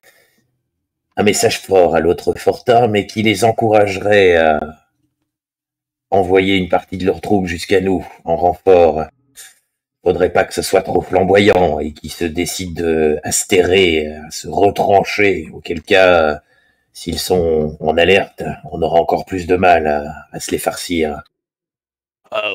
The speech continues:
Speaker 2: au vu de l'attaque qu'on prévoit, ils seront en alerte. Le but est de leur faire croire qu'il y a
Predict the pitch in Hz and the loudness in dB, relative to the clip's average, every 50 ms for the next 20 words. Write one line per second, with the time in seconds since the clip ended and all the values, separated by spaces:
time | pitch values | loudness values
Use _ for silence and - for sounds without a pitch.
0 | 92 98 104 131 117 107 135 131 - 208 214 120 127 - - 151 147 - - 165 | -6 -6 -4 -4 -4 -4 -4 -4 -2 -2 -2 -2 0 2 2 2 2 2 2 0
1 | 139 - - 127 117 113 156 190 185 151 120 131 143 139 123 - - - 170 165 | 0 2 0 -2 -2 0 0 0 2 2 4 4 4 4 4 2 0 2 2 4
2 | 139 139 202 196 156 101 104 110 117 117 113 127 127 151 131 120 185 - - - | 4 4 2 0 -2 -2 -2 -2 0 0 0 0 2 2 2 0 0 -2 -6 -10
3 | - 127 110 107 107 - - 123 117 98 147 170 165 139 131 113 95 104 110 113 | -10 -8 -8 -8 -8 -8 -8 -6 -6 -4 -4 -2 0 0 0 0 -2 -2 0 0
4 | 120 120 - - - 143 127 123 - - - - - - - 233 190 135 110 107 | 0 0 0 -4 -2 0 0 0 -2 -6 -8 -6 -4 0 2 4 4 4 4 2
5 | 101 - - - - - 127 104 98 98 - 135 113 104 104 104 104 101 | 0 -2 -4 -6 -6 -6 -4 -4 -4 -4 -2 2 2 4 4 4 2 0